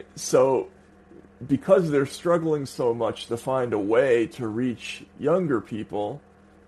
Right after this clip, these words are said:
and to reach independents and to reach other sorts of audi-, audiences,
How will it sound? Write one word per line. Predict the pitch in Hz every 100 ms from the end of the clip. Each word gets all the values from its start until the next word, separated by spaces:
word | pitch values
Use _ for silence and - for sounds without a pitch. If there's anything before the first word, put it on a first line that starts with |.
| -
and | - 127 117
to | 123
reach | 131 120
independents | 127 113 - 127 139 131 131 127
and | 104 110
to | -
reach | 110 104
other | 113 123
sorts | 123 117 -
of | 104
audi-, | 117 117 -
audiences, | 107 117 117 117 113 85 107